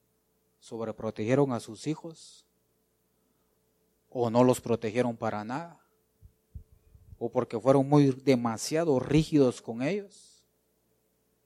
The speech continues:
o porque nunca los corrigieron, ¿verdad? Entonces a los padres lo que hay que darles es Santa Cena.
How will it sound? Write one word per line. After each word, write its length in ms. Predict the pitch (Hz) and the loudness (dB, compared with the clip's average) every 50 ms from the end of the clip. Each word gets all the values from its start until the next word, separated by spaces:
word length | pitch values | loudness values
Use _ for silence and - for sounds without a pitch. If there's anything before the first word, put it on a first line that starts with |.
| _ _ _ _ | _ _ _ _
o 140 | - 120 107 | -8 -4 0
porque 280 | 127 120 104 - 113 107 | 0 0 0 -2 -6 -6
nunca 260 | 127 139 139 - 131 | -4 -6 0 0 0
los 220 | 120 117 110 - | 2 0 -2 -4
corrigieron, 600 | - - 120 110 107 98 - - 135 151 160 139 123 | -4 -4 -4 -4 -4 -8 -6 -6 -4 -4 -4 -6 -10
¿verdad? 280 | 113 110 123 135 143 _ _ _ _ _ _ _ _ _ _ _ _ _ _ _ _ _ _ _ _ _ _ _ _ _ _ _ _ _ _ _ _ _ _ _ _ _ _ _ - _ _ _ _ _ _ _ _ _ _ _ _ _ _ - | -12 -14 -16 -18 -20 _ _ _ _ _ _ _ _ _ _ _ _ _ _ _ _ _ _ _ _ _ _ _ _ _ _ _ _ _ _ _ _ _ _ _ _ _ _ _ -20 _ _ _ _ _ _ _ _ _ _ _ _ _ _ -12
Entonces 260 | 123 - 143 165 175 | -6 0 2 4 4
a 80 | 175 151 | 6 6
los 160 | 135 123 - | 6 6 6
padres 320 | - 156 175 196 185 170 | 8 8 8 10 10 8
lo 80 | 151 135 | 6 4
que 120 | - 139 | 4 2
hay 80 | 147 147 | 0 2
que 140 | - 175 160 | 0 -2 0
darles 360 | 160 170 196 196 185 156 147 | 2 2 2 2 2 2 2
es 120 | 139 131 | 0 0
Santa 340 | - 143 139 135 - 127 110 | 0 -2 -4 -4 -4 -6 -8
Cena. 440 | - - 156 156 135 110 101 _ | -6 -6 -6 -6 -6 -8 -14 _